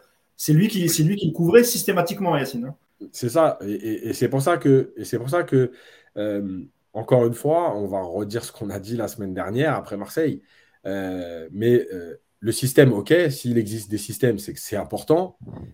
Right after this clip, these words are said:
Speaker 2: mais ça fait pas tout. Euh, l'animation d'un système est beaucoup plus importante, euh, et primordiale. Et donc, euh, on voit bien dans l'animation ce que tu viens de dire, ça veut dire que Hakimi, il a toujours cette liberté offensive, même à quatre,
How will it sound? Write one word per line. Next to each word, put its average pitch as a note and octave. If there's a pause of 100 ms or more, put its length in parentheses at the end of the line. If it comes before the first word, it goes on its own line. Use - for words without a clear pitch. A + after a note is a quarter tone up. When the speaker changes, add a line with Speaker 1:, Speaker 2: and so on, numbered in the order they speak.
(200)
Speaker 2:
mais B2
ça C3+
fait C#3+
pas C#3
tout. A#2 (480)
Euh, F#2
l'animation C3+
d'un A#2
système D3+
est B2
beaucoup A2
plus C3+
importante, C3 (380)
euh, F#2
et F#2
primordiale. B2+ (280)
Et G2+
donc, D3+ (300)
euh, F2+
on G2
voit A2
bien D3
dans B2+
l'animation G#2+
ce C#3
que -
tu G2+
viens G#2
de A#2
dire, C#3+
ça G#2
veut F#2+
dire A#2+
que F#2+ (300)
Hakimi, C#3 (320)
il A#2+
a C#3+
toujours C3+
cette -
liberté A2
offensive, G#2 (400)
même C#3
à A#2+
quatre, -